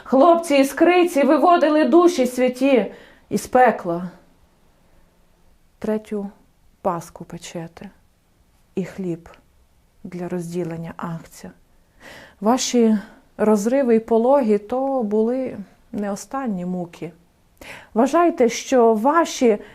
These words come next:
сини не в землі, а в шанцях, і прийдуть до вас на Великдень з онуками.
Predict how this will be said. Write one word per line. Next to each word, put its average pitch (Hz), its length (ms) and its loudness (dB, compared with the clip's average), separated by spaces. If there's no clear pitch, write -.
сини 320 540 0
не 277 140 4
в 285 40 -2
землі, 349 640 2
а - 80 2
в 392 80 -2
шанцях, 254 760 0
і 311 260 4
прийдуть 370 560 2
до 339 140 2
вас 349 480 0
на 247 140 4
Великдень 247 680 2
з 214 100 -2
онуками. 214 760 0